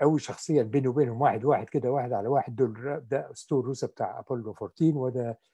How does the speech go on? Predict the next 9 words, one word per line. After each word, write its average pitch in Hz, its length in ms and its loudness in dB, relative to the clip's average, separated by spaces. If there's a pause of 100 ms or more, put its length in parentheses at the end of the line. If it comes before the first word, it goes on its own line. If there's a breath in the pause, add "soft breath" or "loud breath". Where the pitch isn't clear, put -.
(120)
س-، - 160 -10
آه، 151 960 -6 (320)
آه، 107 680 -10 (1800)
ده 147 240 2
أبولو 127 360 2
خمستاشر. 127 640 2
هحكي 127 240 -4
لكم 135 160 2
ال-، 113 220 -2